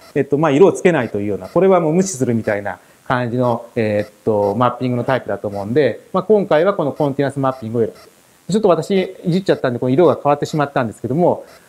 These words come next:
えっと、ここで色を実は変えます。で、今、カレントマッピングっていうことで、今、遺伝子の発現量が低いものが黒で、えっと、遺伝子の発現量が、えー、まあ、高いものが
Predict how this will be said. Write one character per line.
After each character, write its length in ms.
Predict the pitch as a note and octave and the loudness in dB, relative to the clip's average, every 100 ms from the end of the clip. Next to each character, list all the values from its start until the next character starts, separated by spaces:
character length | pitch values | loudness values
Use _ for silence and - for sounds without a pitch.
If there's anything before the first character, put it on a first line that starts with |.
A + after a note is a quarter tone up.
| _ D3+ | _ -2
え 100 | C#3+ | -2
っ 40 | |
と、 160 | - C#3+ | -2 -4
こ 200 | - F3 | -2 2
こ 200 | G3+ G3+ | 4 8
で 380 | G#3+ A3 - - | 8 6 2 -2
色 300 | F3+ F3+ F#3+ | 4 6 6
を 80 | F3+ | 4
実 240 | D3+ D3 | 0 0
は 140 | B2+ - | 0 0
変 140 | A2 | -2
え 40 | |
ま 120 | G2 G2 | -4 -10
す。 120 | - | -8
で、 120 | F#3+ G#3 | 0 2
今、 180 | F3+ | 2
カ 160 | - F3+ | 2 0
レ 100 | G#3 | 0
ン 80 | G3+ | 2
ト 80 | G3+ | 2
マ 120 | F#3+ | 2
ッ 100 | F#3+ | 2
ピ 100 | D3+ | -2
ン 60 | |
グ 60 | B2 | -2
っ 20 | |
て 120 | A#2+ | -2
い 40 | A#2+ | -4
う 20 | |
こ 80 | A2+ | -2
と 80 | B2+ | 2
で、 240 | C#3+ - - - | 2 2 -8 0
今、 160 | F#3+ | 2
遺 80 | E3+ | 4
伝 200 | F3 A#3 | 4 4
子 60 | E3+ | 2
の 80 | D3 | 0
発 200 | D3+ F#3+ | 0 2
現 140 | G3 | 2
量 80 | D#3+ | 2
が 80 | C3 | 0
低 240 | - A3+ | 2 2
い 60 | F3+ | 2
も 120 | A2+ | 2
の 200 | G2 G2 - C#3+ | -4 -10 -4 2
が 260 | F3+ F3+ - _ | 2 2 -8 _
黒 240 | G3+ D#3+ A2+ | 2 4 4
で、 320 | C#3 A2+ - - _ | 4 4 0 -12 _
え 200 | C#3+ B2+ | 0 0
っ 60 | B2+ | -2
と、 800 | - B2 A#2 A#2 A2+ A2+ A2+ A2+ | -2 2 2 4 4 4 2 2
遺 60 | D#3+ | 4
伝 140 | F#3 | 2
子 40 | C#3 | 2
の 40 | |
発 200 | B2 C3 | -6 0
現 180 | D#3+ C3+ | 0 2
量 140 | A#2 | 2
が、 300 | B2 C#3+ C#3+ - - _ | 2 2 0 -6 -20 _
え 800 | B2+ A#2 A#2+ A2+ A2 A2 A2 A2+ | 0 2 2 2 2 2 2 0
ー、 240 | - - | -6 -2
ま 60 | C#3 | -2
あ、 40 | |
高 200 | C3+ E3+ | 0 0
い 60 | C#3 | 0
も 100 | B2 | -2
の 80 | C#3 | 0
が 300 | D#3 D#3+ | 0 0